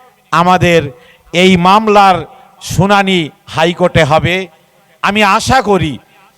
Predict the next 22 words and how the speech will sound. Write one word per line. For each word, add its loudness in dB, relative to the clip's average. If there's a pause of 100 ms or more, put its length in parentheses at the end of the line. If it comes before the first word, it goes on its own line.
(120)
ব্রিগেডে 2 (460)
আগামী 0
শনিবার 0 (600)
ছাব্বিশে -2
এপ্রিল -4 (380)
মহাসমাবেশ 0
হবে, -2 (500)
সেখান 0
থেকে 0
আওয়াজ 2
উঠবে 2 (640)
নরেন্দ্র 2
মোদী -4
সরকারের -2
বিরুদ্ধে। -4 (600)
আমার 0
বিশ্বাস, 0 (440)
মানুষের 2
মন 0
ভেঙে 2
দেওয়ার 2
জন্যে, -6